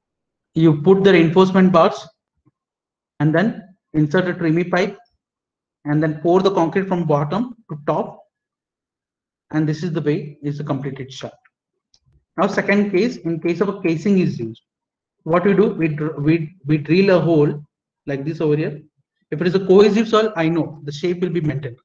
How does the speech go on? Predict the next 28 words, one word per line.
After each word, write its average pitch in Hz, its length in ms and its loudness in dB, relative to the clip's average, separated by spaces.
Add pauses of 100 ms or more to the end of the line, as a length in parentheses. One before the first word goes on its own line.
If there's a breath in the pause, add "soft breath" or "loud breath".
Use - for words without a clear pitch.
(320)
But 160 160 -2
if 190 100 0
it's 190 140 -2
sandy 180 300 0
soil, 196 280 -4 (120)
the 147 120 -6
moment 185 280 0
you 214 40 0
make 196 180 -2
any 196 120 0
hole, 196 160 4
the 202 80 2
sand 165 240 -2
will 175 160 -2
collapse 143 340 -2
in 127 100 -6
that. 113 120 -16 (600)
So - 80 -8
in 156 100 2
that 185 220 -2
case, 220 160 0
casing 170 360 -2
is 165 120 -4
required. 131 280 -6
So 156 80 -8
what 156 160 -2
we 160 120 -2
do 156 200 -4